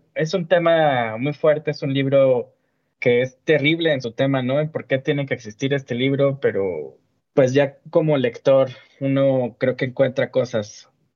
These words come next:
pistas, no, no sé cómo decirlo, porque es un libro tan fuerte, tan delicado, ¿no? Que hay,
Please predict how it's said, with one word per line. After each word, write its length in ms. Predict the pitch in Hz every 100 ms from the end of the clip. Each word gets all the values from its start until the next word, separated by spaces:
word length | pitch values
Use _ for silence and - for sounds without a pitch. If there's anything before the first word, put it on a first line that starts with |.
| _
pistas, 440 | 135 135 - 120 127
no, 240 | 139 147
no 120 | 151
sé 120 | 156
cómo 260 | 156 147 151
decirlo, 360 | 123 147 123 117
porque 200 | 123 143
es 100 | -
un 80 | 151
libro 180 | 151 143
tan 200 | 139 139
fuerte, 480 | 135 131 143 131
tan 200 | 127 123
delicado, 480 | 135 131 131 123 127
¿no? 180 | 120 135
Que 120 | 123
hay, 340 | 117 120 120